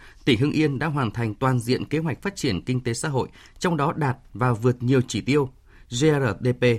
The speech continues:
tăng sáu phẩy năm hai phần trăm, chỉ số sản xuất công nghiệp tăng tám phẩy tám phần trăm, xuất khẩu đạt năm phẩy năm,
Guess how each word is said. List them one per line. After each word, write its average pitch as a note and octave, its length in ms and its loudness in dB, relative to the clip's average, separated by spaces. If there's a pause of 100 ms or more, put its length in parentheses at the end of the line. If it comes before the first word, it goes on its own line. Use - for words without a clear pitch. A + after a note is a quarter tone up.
(280)
tăng D3 160 -2
sáu D#3 180 -2
phẩy B2+ 120 -4
năm G#2+ 140 -2
hai A2+ 120 -4
phần F2+ 160 -6
trăm, G#2+ 240 -2 (360)
chỉ C#3 100 2
số D#3 200 0
sản B2+ 180 -2
xuất G3+ 260 -6
công D#3 140 0
nghiệp B2+ 180 0 (180)
tăng A#2+ 180 -2
tám C3 240 -2
phẩy A2+ 120 -8
tám G#2 220 -6
phần G2+ 160 -8
trăm, G#2+ 220 -2 (240)
xuất A3+ 180 -2
khẩu A2+ 320 0
đạt A2 220 -4 (160)
năm D#3 220 -2
phẩy G2 260 -4 (540)
năm, E3 200 0